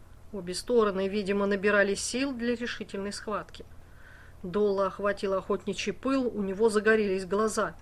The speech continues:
Юноше представилось, как его отважные соплеменники снова кинутся с громкими криками на быков,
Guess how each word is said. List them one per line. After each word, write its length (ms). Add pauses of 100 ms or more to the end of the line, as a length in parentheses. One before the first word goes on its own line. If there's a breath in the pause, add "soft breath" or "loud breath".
(480 loud breath)
Юноше 460
представилось, 920
как 220
его 220
отважные 520
соплеменники 840
снова 560
кинутся 520
с 60
громкими 520
криками 460
на 120
быков, 380